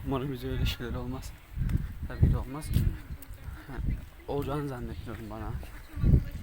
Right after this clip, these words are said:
E, çünkü öyle şeyleri de yapmam. Hmm. Bak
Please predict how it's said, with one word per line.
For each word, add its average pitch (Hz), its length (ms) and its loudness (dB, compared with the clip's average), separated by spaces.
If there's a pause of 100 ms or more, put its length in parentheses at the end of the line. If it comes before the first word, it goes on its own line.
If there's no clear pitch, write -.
(840)
E, 127 120 -6
çünkü 131 200 -6
öyle 135 200 -2
şeyleri 131 380 -6
de 123 60 -2
yapmam. 110 380 -8 (1900)
Hmm. 127 80 -8 (2000)
Bak - 80 -8